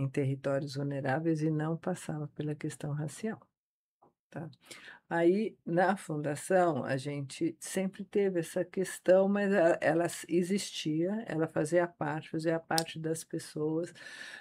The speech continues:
fazia parte lá, porque um território muito vulnerável, um território que tem,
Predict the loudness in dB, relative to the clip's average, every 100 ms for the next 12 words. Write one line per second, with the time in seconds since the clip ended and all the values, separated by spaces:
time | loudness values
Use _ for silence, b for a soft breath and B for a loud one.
0 | B -2 2 2 2 2 2 2 2 4
1 | 4 2 -4 -6 -2 -2 -2 2 4 4
2 | 2 0 0 -2 -4 -4 -4 -4 -4 -4
3 | -4 -4 -2 -2 -2 -2 -2 -6 -10 -6
4 | -4 -4